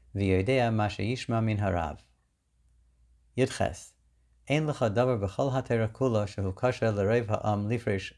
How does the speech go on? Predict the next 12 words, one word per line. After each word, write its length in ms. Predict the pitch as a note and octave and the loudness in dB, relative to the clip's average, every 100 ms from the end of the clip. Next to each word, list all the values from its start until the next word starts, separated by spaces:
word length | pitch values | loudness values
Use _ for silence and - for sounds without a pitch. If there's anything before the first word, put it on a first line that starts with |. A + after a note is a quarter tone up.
| - | 0
אלא 180 | C3 B2 | 2 2
מן 200 | A2+ A2 | 2 2
האריות, 560 | G2 F#2+ F2 F2+ B2 C3 - _ _ _ - | 2 2 2 2 0 -4 -16 _ _ _ -6
והביאות 600 | G2+ G2 F2+ C3 B2+ A#2+ - | -2 0 0 0 0 0 -2
האסורות. 600 | - F#2+ - F#2 D2+ D#2 - - _ _ _ _ _ _ - | -2 -2 -2 -4 -4 -10 -14 -20 _ _ _ _ _ _ 0
אמרו 220 | C3 C3+ | 2 2
חכמים, 580 | A#2 B2 A2+ G2 E2+ F2+ F#2+ _ _ _ _ - | 0 -2 2 2 2 -6 -10 _ _ _ _ -6
בשעה 460 | F#2 - C#3+ C#3 | 0 6 6 6
שנצטוו 640 | A2+ A2 G2+ - B2+ B2+ B2+ | 0 -2 -2 0 2 2 0
ישראל 460 | G#2 - B2+ B2+ A2+ | -2 0 4 4 4
על 120 | A2+ | 2
האריות, 640 | G#2 G2 G2 A2 A#2+ B2 | 4 4 4 4 4 2